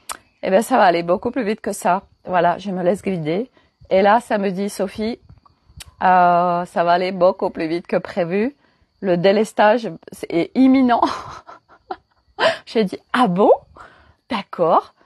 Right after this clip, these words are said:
Donc, en fait, euh, et comme par hasard, vous voyez comme c'est bien fichu, hein. Comme on est aussi à l'écoute, on est à l'écoute du flow, on est à l'écoute des messages, on,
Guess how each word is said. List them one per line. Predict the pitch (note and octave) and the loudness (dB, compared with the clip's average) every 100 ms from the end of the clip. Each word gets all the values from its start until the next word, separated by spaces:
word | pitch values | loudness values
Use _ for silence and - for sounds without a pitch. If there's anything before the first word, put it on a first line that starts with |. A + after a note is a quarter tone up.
| _ _ - | _ _ -6
Donc, | F3+ F#3 G3+ | -2 0 0
en | F3+ | -2
fait, | F3+ G3 G#3+ _ | 0 0 0 _
euh, | F3+ E3+ E3+ E3 E3 | 0 2 0 0 -2
et | F#3 F3 - | -2 -2 0
comme | B3+ B3 | 0 2
par | A#3+ G#3 | 0 2
hasard, | F3+ F3 F#3+ - _ _ _ _ _ - _ | 2 2 0 0 _ _ _ _ _ -20 _
vous | F#3+ | -4
voyez | D#3+ F3+ | -2 -2
comme | F3 E3+ | -8 -10
c'est | - | -8
bien | E3 F3 | -6 -6
fichu, | F3 E3 - F3+ | -8 -14 -12 -10
hein. | E3 E3 _ - - | -12 -14 _ -20 -2
Comme | F#3+ | 0
on | F#3+ | 2
est | F#3 | 0
aussi | F#3+ - | -2 2
à | F3+ | 2
l'écoute, | F3+ F3+ - G#3+ - - | 2 -2 -10 -10 -14 -14
on | F3+ | -4
est | F3+ | 0
à | |
l'écoute | F3+ F3+ A3+ | 0 -4 -8
du | F#3 G#3 | -8 -10
flow, | - A#3 G#3+ | -4 -2 0
on | G#3 | 0
est | |
à | F3+ | -2
l'écoute | F#3 F#3 G#3 | -2 -6 -6
des | F#3+ | -6
messages, | G#3 G3+ A3+ G#3+ | -6 -6 -2 -2
on, | G3+ | -2